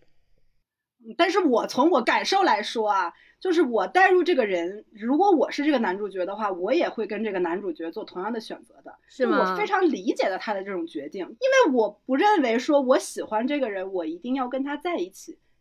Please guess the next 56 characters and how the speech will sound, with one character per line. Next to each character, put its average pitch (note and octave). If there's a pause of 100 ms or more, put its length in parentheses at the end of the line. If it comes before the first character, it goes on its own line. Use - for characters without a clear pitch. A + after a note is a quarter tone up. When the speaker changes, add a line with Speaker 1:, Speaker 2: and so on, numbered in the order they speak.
Speaker 1:
就 G#4
是 E4+ (180)
如 C4+
果 F#4+
我 A#3
在 C4
他 E4
当 F4
时 C4
的 A#3+
那 A3+
个 G#3+
情 F#3
境 A3
下， A3+
我 G#3+
可 -
能 B3+
也 D#4
会 E4
想 G#3
说， G3+
我 A3
把 -
这 A3+
份 B3
爱 B3
留 F3
在 G#3+
心 A#3
底， G3+
然 E3
后 A3
我 F3+
去 A#3
一 G3
个 G#3
谁 F3
也 B3+
不 A3
认 F#3+
识 F#3+
我 E3
的 C3
地 E3+
方， F3
重 E3+
新 A3+
开 A3+
始 A3+
一 D3+
段 F#3+
新 A#3
的 B3
生 F3
活。 -